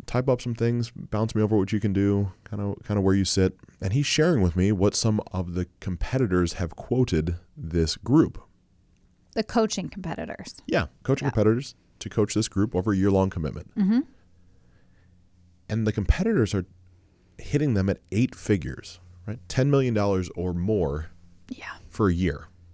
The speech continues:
Speaker 1: And I'm by no means saying that they're, they're not worthwhile. I don't have any idea. I haven't went through a year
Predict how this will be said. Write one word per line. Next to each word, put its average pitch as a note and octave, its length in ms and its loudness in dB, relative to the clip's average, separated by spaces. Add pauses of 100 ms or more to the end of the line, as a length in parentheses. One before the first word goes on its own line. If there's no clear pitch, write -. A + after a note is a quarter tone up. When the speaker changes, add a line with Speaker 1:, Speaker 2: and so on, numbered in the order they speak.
(320)
Speaker 1:
And A2 120 -4
I'm E3+ 140 0
by A#2 160 2
no A2 280 6
means G2+ 360 0
saying E2 300 2
that D#2 120 0
they're, D#2+ 120 2
they're E2 200 -2
not E2+ 180 2
worthwhile. G2 600 0 (440)
I A2 80 2
don't A#2 120 4
have D#2 140 -2
any D2+ 100 0
idea. D#2 320 2
I C2+ 40 -4
haven't D#2 280 -2
went E2 300 0
through D#2+ 340 0 (400)
a D2+ 80 -2
year E2 380 2